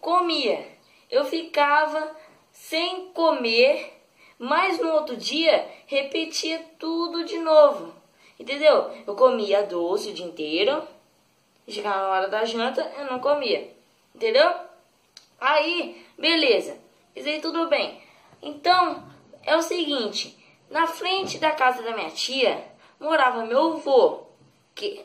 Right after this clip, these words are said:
meu, é meu avô e, e meu bisavô que morava na casa do lado. Meu avô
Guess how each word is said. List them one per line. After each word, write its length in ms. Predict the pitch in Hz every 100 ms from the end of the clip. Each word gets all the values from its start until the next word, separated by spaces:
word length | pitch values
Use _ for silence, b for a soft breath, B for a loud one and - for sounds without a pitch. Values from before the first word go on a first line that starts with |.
| -
meu, 800 | 214 220 220 220 214 202 202 - - b b b b
é 80 | 247
meu 140 | 269
avô 420 | 254 220 277 381 - B B
e, 400 | 285 302 320 320
e 40 | 311
meu 180 | 320
bisavô 480 | 320 330 339 339 320
que 100 | 320
morava 380 | 320 330 311 302
na 40 |
casa 220 | 294 294 294
do 80 |
lado. 340 | 302 208 - - _ B B -
Meu 280 | 311 359
avô 440 | 262 233 302 254